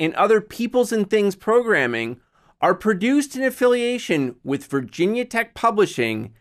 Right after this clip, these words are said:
and supported by the Center for Humanities and the University Libraries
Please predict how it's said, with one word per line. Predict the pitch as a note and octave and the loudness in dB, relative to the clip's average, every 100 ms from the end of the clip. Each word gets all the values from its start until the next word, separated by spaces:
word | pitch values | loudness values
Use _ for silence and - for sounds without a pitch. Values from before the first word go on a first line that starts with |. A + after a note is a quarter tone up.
| _ _ _ | _ _ _
and | C3+ D3 | -2 -2
supported | C#3+ - G3 A3+ A3 | -4 0 2 2 0
by | E3+ C3+ | -2 0
the | B2+ | -4
Center | - E3+ G3 G#3+ | -2 0 0 0
for | B3 | -4
Humanities | A#3+ B3 A#3+ A#3+ A3+ C3+ B2 A#2 - _ _ _ - | -6 -6 -2 -2 -2 -2 -4 -6 -14 _ _ _ -4
and | C3+ | 0
the | C#3 | 0
University | B2 F#3+ A3 A3+ G#3+ A3 G#3 | 0 0 2 0 0 -4 0
Libraries | F#3+ E3 C3 A#2 G#2+ G#2+ - | 2 2 2 2 0 -2 -8